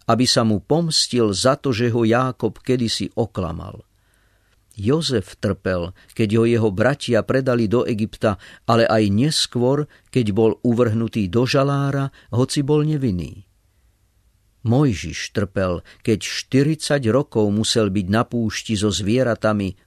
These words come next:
ovcami a potom ďalších štyridsať rokov, keď viedol nespokojný a odbojný národ púšťou.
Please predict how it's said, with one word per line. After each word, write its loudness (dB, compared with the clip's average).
ovcami 0
a 0
potom 0
ďalších -2
štyridsať -2
rokov, -2
keď 0
viedol 2
nespokojný 0
a -4
odbojný 0
národ 0
púšťou. -8